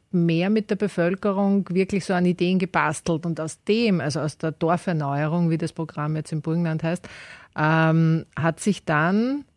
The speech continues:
der Bedarf herausgestellt, dass man sagt, wir brauchen was, wo wir uns gegenseitig helfen. Weil wir werden älter, die Lebenserwartung steigt und wir haben einen größeren Anteil an älterer Bevölkerung. Und die sind oft wirklich noch sehr rüstig, sehr aktiv, sehr positiv. Und das könnte man doch nützen. Und wie tun wir das?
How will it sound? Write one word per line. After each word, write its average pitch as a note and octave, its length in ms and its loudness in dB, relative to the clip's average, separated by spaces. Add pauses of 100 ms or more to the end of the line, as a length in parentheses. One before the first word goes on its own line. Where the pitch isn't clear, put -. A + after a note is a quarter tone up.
(160)
der F#3 60 -2
Bedarf E3+ 580 0
herausgestellt, A#3 580 0
dass G#3 100 -2
man G#3 100 0
sagt, - 320 -4
wir F#3 120 0
brauchen F3 380 2
was, F#3+ 140 0
wo F#3+ 80 2
wir F#3 100 2
uns F3+ 120 -2
gegenseitig E3 520 -2
helfen. C3+ 420 -4 (140)
Weil D#3 160 0
wir E3+ 100 2
werden D#3 200 2
älter, B3 540 0 (880)
die D#3+ 60 -2
Lebenserwartung A3 720 4
steigt G3 480 -2
und F3 140 -2
wir F3 80 2
haben E3+ 160 2
einen E3 80 2
größeren F3 440 -2
Anteil E3 440 -2
an D#3+ 140 -2
älterer D#3 360 -2
Bevölkerung. A3+ 720 -4 (500)
Und F3 200 2
die F#3 60 2
sind F#3+ 240 2
oft - 340 -6
wirklich F#3+ 380 2
noch F3+ 200 2
sehr E3 380 0
rüstig, F#3+ 640 2
sehr D3 380 -2
aktiv, D#3 440 -4
sehr D3+ 160 -2
positiv. F3+ 600 -4
Und E3+ 300 -2
das D#3 140 -6
könnte D3 260 -4
man F#3 100 0
doch G3+ 140 -2
nützen. F3+ 480 2
Und D#3 180 2
wie F#3+ 80 4
tun F3 240 2
wir D3 140 2
das? - 340 -8